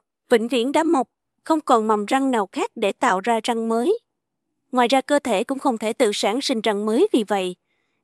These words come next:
chẳng may mất răng vĩnh viễn do nhổ bỏ hoặc nguyên nhân khác thì sẽ không mọc lại được. Do đó, cần chăm sóc răng miệng kỹ lưỡng để bảo tồn răng vĩnh viễn suốt đời.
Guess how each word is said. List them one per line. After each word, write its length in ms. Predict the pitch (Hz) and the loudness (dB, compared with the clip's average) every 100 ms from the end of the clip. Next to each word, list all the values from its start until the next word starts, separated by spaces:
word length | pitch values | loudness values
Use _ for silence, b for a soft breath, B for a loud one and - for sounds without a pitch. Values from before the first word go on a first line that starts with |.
| - | -2
chẳng 220 | 240 220 | 0 2
may 180 | 302 285 | 2 2
mất 220 | 294 - | 0 0
răng 220 | 285 247 | -2 -2
vĩnh 200 | 214 202 | -2 -4
viễn 300 | 254 196 214 294 | -2 -2 -2 -2
do 100 | 269 | 0
nhổ 180 | 214 190 | 0 0
bỏ 360 | 208 170 226 - _ _ _ | 0 0 -4 -8 _ _ _
hoặc 160 | - 240 | -2 0
nguyên 200 | 277 285 | 0 0
nhân 200 | 294 269 | 0 -2
khác 280 | - 349 466 _ _ _ | -2 -4 -4 _ _ _
thì 100 | - | -4
sẽ 140 | 254 285 | 0 0
không 240 | - 277 | 0 0
mọc 160 | 233 - | 0 0
lại 160 | 202 | 0
được. 280 | 190 214 190 _ _ - | 0 -2 -2 _ _ 0
Do 160 | 233 | 2
đó, 320 | 220 226 311 - _ - | 2 -2 -4 -8 _ -2
cần 240 | 233 214 | 0 2
chăm 180 | 202 247 | 0 -2
sóc 180 | - 392 | -2 -4
răng 240 | - 262 233 | 0 2 2
miệng 140 | 170 | 0
kỹ 240 | - 196 | -2 -2
lưỡng 360 | 240 233 165 294 - _ - | 0 0 0 -4 -6 _ -2
để 120 | 240 | 2
bảo 180 | 220 190 | 2 2
tồn 280 | - 214 | 0 0
răng 220 | 190 226 214 | 0 -4 -2
vĩnh 180 | 190 214 | -6 -2
viễn 200 | 208 190 | -2 -2
suốt 240 | - 381 | -6 -4
đời. 240 | - 208 | -2 -2